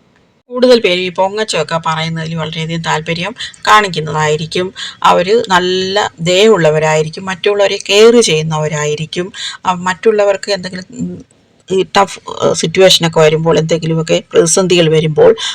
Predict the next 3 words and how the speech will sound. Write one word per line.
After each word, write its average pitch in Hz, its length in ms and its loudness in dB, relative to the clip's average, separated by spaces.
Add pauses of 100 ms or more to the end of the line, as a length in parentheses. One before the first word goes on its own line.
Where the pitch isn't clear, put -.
(120)
അവിടെ 156 460 4
സഹായത്തിന് 175 720 -2 (300)
എത്തുന്നവരായിരിക്കും. 165 1080 0